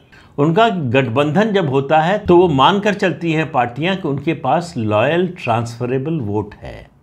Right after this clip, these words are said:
कि वो सब मिलेंगे, जितने सबके वोट हैं, सब जुड़ जाएंगे। ऐसा होता नहीं है।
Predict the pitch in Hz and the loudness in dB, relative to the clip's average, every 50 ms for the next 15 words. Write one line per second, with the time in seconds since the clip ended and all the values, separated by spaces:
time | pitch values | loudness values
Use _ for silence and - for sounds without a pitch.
0 | _ _ _ _ _ _ _ _ _ _ _ _ _ _ _ _ - 131 123 131 | _ _ _ _ _ _ _ _ _ _ _ _ _ _ _ _ -2 0 2 2
1 | 127 127 147 139 123 117 113 113 143 190 233 247 254 233 117 110 101 98 104 113 | 2 2 2 2 2 2 2 2 2 0 0 -2 -4 -2 -4 -4 -4 -4 -6 -6
2 | 117 131 165 147 143 - 131 - - 143 117 104 113 151 160 - - 233 208 - | -4 -4 -4 -4 -4 -4 -6 -6 -4 -4 -2 -2 -2 -2 -4 -4 -6 -8 -8 -6
3 | - 156 131 113 110 110 92 85 82 71 67 65 82 78 65 65 - _ _ - | -6 -8 -6 -4 -4 -4 -4 -6 -8 -12 -12 -14 -16 -18 -20 -20 -20 _ _ -20
4 | _ _ - - - - _ - _ _ - 117 120 123 - 160 135 135 143 - | _ _ -20 -20 -20 -20 _ -20 _ _ -10 -8 -6 -4 -2 -2 -2 -2 -2 -4
5 | 175 151 107 85 73 69 65 - - | -4 -4 -4 -6 -10 -10 -14 -16 -18